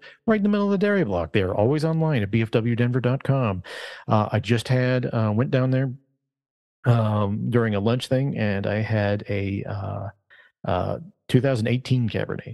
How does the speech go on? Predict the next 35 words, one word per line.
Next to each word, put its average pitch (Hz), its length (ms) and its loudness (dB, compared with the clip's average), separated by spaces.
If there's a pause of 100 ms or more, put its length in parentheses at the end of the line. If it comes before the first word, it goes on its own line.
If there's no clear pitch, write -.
(120)
It 120 40 4
was 117 100 4
very 113 260 2
good. 95 380 -4
It 117 60 -2
was 101 240 0
very 104 460 0
good. - 260 -4
It 101 80 0
was 98 160 0
just 104 380 0
as 101 120 0
good 107 220 0
as 95 100 -4
the 101 80 0
two 104 160 0
thousand 95 300 -2
seventeen 104 480 0
varietal. 110 500 0
I 98 60 -2
would 107 120 -4
check - 200 -4
that 101 140 -2
out. 123 200 0 (340)
But 196 100 2
they 208 80 2
got 190 120 2
other 170 240 2
reds. 135 400 0
They 107 100 0
got 101 220 0
other, 104 480 0
uh, 101 160 -2
whites. 113 440 0
They're 107 280 0